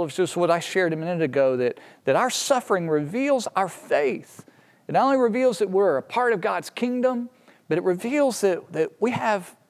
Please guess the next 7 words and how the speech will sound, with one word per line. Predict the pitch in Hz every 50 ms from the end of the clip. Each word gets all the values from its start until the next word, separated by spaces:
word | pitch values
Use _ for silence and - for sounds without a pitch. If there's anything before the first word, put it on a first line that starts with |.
| _ _ -
a | -
faith | - - - - - 320 294 233 170 156 - - - _ _ _
that's | - 160 139 - - - - _
in | - 247 294
the | 302 277
Lord | 247 240 240 233 196
Jesus. | - - 214 226 214 170 156 123 113 - - -